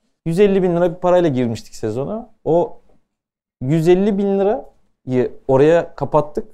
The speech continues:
Yani her şeyi, maaşları, ıvırı zıvırı falan. Cebimizde restoranın malzemelerini, yani kapatmaya karar verdik Alaçatı'yı da.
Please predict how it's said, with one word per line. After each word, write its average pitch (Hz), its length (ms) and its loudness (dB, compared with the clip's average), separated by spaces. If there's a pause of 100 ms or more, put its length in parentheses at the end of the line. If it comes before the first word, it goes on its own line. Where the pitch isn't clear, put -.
(220)
Yani 120 360 -2
her 135 200 2
şeyi, 117 380 -6
maaşları, 120 720 -2 (140)
ıvırı 123 280 -2
zıvırı 123 260 -4
falan. 196 320 -6 (520)
Cebimizde 180 600 -2 (480)
restoranın 185 520 0
malzemelerini, 175 540 0
yani 147 100 -4
kapatmaya 156 460 -2
karar 196 220 4
verdik 170 200 -2
Alaçatı'yı 165 500 -4
da. 214 60 -10